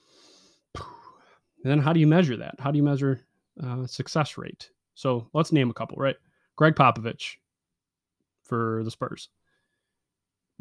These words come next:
Been around for fucking ever. Uh, he's a complete and utter douchebag, but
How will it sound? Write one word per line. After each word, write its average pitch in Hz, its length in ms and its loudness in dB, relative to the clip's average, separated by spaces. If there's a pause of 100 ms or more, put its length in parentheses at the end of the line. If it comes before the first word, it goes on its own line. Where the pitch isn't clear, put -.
Been 160 140 10
around 151 220 12
for 123 120 0
fucking 127 280 4
ever. 117 300 4 (500)
Uh, 123 240 -8 (100)
he's 123 180 -2
a 123 40 -8
complete 160 400 0
and - 100 -8
utter 131 260 2 (100)
douchebag, 123 680 2 (240)
but 123 260 -2